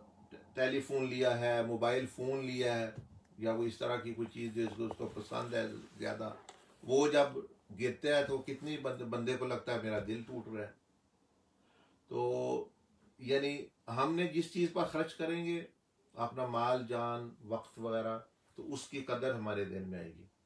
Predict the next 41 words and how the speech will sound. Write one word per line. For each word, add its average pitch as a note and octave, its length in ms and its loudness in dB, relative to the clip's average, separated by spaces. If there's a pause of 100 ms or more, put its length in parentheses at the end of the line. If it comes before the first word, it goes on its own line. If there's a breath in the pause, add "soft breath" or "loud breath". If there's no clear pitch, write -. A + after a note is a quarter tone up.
(280)
तो G#2 380 0
एक C#3 300 4
तरीका A#2 440 0
मा-, G#2 340 -4
यानी G2+ 440 -4
आपने G2+ 320 -6
जो G2 160 -2
फरमाया, G2 500 -8
यानी F#2+ 480 -8
माल F#2 340 -6
की G#2+ 80 -8
मोहब्बत F#2 500 -6 (640 soft breath)
से G2+ 80 -2
अल्लाह B2 280 4
की D#3 180 0
मोहब्बत G#2 420 -2
हासिल G#2 280 -4
करने G#2 300 -6
का G#2 140 -6
तरीका G2 360 -8
यह G2+ 200 -4
है G#2 120 -10 (340 loud breath)
कि G#2+ 60 -6
अल्लाह A2 280 2
के A#2 140 -2
बंदों G2 420 -4
पर, C#3 400 -2
अल्लाह A2+ 280 0
के A#2+ 160 -6
लिए C3 260 -6
और G#2+ 140 -4
अल्लाह G#2 240 -2
के G2+ 160 -6
दीन A2 420 -6
पर, A2+ 300 -4
अल्लाह G#2 200 -4
के G#2 180 -8
लिए G2+ 140 -8
खर्च - 260 -10
किया G2+ 260 -6
जाए, G2+ 240 -6